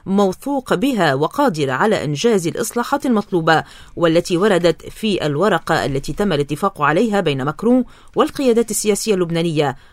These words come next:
والتنسيق بشكل فاعل مع الشركاء الدوليين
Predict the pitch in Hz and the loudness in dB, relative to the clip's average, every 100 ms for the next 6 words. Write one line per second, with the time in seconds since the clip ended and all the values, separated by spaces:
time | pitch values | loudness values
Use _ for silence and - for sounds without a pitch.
0 | - 156 175 180 170 226 190 190 156 156 | -6 -4 -2 -2 -2 0 0 0 -4 -4
1 | 185 175 160 247 254 220 196 160 143 - | -4 -6 -4 -2 0 2 2 0 -2 -4
2 | 160 160 202 170 151 143 156 156 160 254 | -4 -2 -2 -2 -4 -4 -4 -2 -2 0
3 | 254 | 0